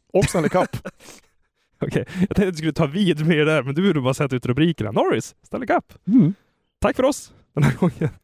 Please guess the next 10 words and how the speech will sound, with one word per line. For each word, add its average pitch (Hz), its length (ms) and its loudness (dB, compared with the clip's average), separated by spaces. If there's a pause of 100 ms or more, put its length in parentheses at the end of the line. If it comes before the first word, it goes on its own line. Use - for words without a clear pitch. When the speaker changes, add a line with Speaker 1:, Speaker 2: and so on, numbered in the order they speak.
(240)
Speaker 1:
Nej, 180 380 2
men 170 200 -4
så 208 120 0
är 226 120 4
det 151 60 0
väl. 135 120 -2
Alltså, 143 160 -2
de 160 180 2
har 185 220 4
ju 139 680 4